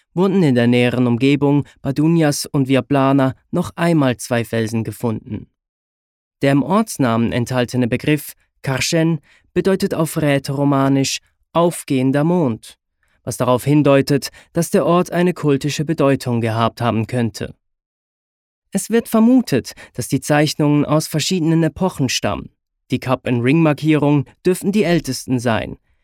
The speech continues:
Diese sind in einer Art in die Felsen geritzt, die die Wissenschaft der Bronzezeit zuordnet.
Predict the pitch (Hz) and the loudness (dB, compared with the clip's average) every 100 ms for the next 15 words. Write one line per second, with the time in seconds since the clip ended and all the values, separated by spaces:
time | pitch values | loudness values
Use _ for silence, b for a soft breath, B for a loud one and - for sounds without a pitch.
0 | _ - 131 135 127 135 131 143 147 151 | _ -2 0 0 2 2 2 2 2 2
1 | 156 127 175 180 - 156 151 - 165 170 | 2 0 -2 -2 -2 0 0 0 0 2
2 | 170 156 160 160 - B B - 208 202 | 0 2 0 -2 -10 B B -6 -2 0
3 | 160 - 151 156 143 - - 175 180 185 | 0 0 -2 -2 -4 -6 -4 -4 0 -2
4 | 180 139 - 113 101 - 127 110 92 - | -2 -6 -4 -2 -2 -4 -2 0 -2 -4
5 | 98 - | -8 -10